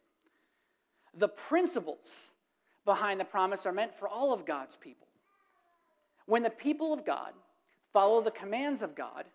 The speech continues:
it will always result in healing, restoration, and blessing from God. Always. And in some way, shape, or form, it's gonna impact the land around us. How could it not?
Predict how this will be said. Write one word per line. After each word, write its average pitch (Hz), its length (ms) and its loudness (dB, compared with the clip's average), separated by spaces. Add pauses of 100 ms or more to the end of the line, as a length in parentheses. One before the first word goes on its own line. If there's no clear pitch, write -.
(260)
it 262 140 -4
will 240 300 2
always 285 440 4
result 214 540 0 (100)
in 196 160 -2
healing, 233 600 4
restoration, 185 680 -2
and 170 180 -6
blessing 160 360 -6
from 151 300 -8
God. 139 120 -16 (240)
Always. - 540 -6 (720)
And 262 120 6
in 262 120 2
some 359 380 8
way, 254 160 8
shape, 202 320 2
or 190 80 0
form, 190 520 4
it's - 160 -4
gonna 302 300 12
impact 240 420 4
the 196 80 2
land 220 300 4
around 262 340 8
us. 247 120 4
How 285 160 10
could 349 180 8
it 269 100 -2
not? - 460 4